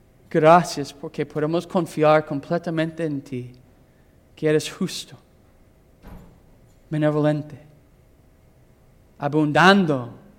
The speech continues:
en amor. Nunca fallas, nunca eres infiel. Siempre <laughs> eres fiel.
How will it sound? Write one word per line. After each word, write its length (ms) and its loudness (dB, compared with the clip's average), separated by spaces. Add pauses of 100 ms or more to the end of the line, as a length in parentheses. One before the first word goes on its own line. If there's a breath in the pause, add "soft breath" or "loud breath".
(260)
en 140 -12
amor. 320 -8 (1400)
Nunca 580 4
fallas, 560 -2
nunca 840 4 (340 loud breath)
eres 280 2
infiel. 540 -4 (960)
Siempre 800 2 (1300)
<laughs> 1000 -20
eres 280 -8
fiel. 460 -4